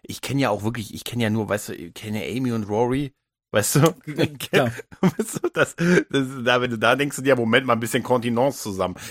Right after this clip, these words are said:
Speaker 1: Ich hätte die alle, ich hätte die, glaub ich, alle da gelassen.
Speaker 2: Das,
Speaker 1: Oder,
Speaker 2: das
Speaker 1: oder, oder ich hätte die einfach gesagt, "Jungs, ich, ich,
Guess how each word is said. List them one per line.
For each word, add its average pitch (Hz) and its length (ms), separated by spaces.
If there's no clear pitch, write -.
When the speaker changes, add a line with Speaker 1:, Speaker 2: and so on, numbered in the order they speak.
Speaker 1:
Ich 107 100
hätte 165 120
die 135 100
alle, 120 200
ich 104 120
hätte 131 160
die, 113 60
glaub 110 160
ich, 110 140
alle 104 180
da 95 200
gelassen. 92 380
Speaker 2:
Das, 190 100
Speaker 1:
Oder, 131 180
Speaker 2:
das 113 140
Speaker 1:
oder, 117 240
oder 107 160
ich 104 140
hätte 110 140
die 104 60
einfach 117 220
gesagt, 110 320
"Jungs, 127 160
ich, 120 180
ich, 113 200